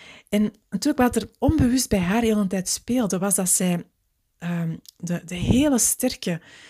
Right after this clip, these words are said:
drive en overtuiging had van: "Ja, hè, niet afgestemd zijn op kinderen,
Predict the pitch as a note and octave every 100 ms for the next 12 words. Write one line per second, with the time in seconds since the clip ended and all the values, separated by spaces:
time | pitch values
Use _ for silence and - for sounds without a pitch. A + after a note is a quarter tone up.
0 | - - F3 - G#3 A#3 F#3 - F#3 F#3
1 | F3+ E3+ - - A#3 A#3+ G#3 E3+ F3 -
2 | F3 E3 G#3 G#3 E3+ - - - - _
3 | _ - G3+ F#3 F#3 C4 - - C4 -
4 | - - A3+ G3+ - G3+ G3 F3+ - -
5 | B3+ B3+ G3+